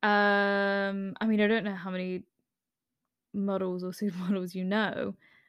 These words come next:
um, of, but who do you think is gonna be, I feel like there's, there's always, like, a, in fashion, there's, like, an era, and I feel like we're in our, like, Bella Hadid era in terms of fashion and supermodels,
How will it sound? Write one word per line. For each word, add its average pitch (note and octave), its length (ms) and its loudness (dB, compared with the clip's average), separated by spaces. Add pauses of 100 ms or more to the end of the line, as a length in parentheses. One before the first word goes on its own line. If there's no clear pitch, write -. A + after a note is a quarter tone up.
(120)
um, F#3 540 -2
of, - 520 -4 (580)
but - 120 0
who A3 220 4
do A#3 60 2
you A#3+ 140 4
think A#3 320 -2
is G3 100 -14
gonna F3+ 200 -4
be, F3+ 280 -4
I G3 120 -4
feel B3 160 0
like D4+ 200 2
there's, C#4+ 200 2 (760)
there's A3 180 4
always, C4 260 6
like, C4 200 0
a, G3 600 4 (440)
in G#3 220 0
fashion, F#3+ 320 -2
there's, F3+ 160 -6
like, F#3+ 100 -4
an G3 160 -4
era, F3+ 300 -2
and G3 240 -2
I G3 80 -4
feel G#3 180 0
like G#3+ 140 2
we're G#3+ 140 2
in G3+ 100 0
our, F#3+ 100 0
like, F#3 280 -4 (800)
Bella G3 460 2
Hadid F3+ 480 -2
era G3+ 480 -2
in G3 80 0
terms F#3 320 -4
of F3+ 100 -4
fashion F3+ 400 -8
and F3+ 100 -4
supermodels, F#3+ 840 -6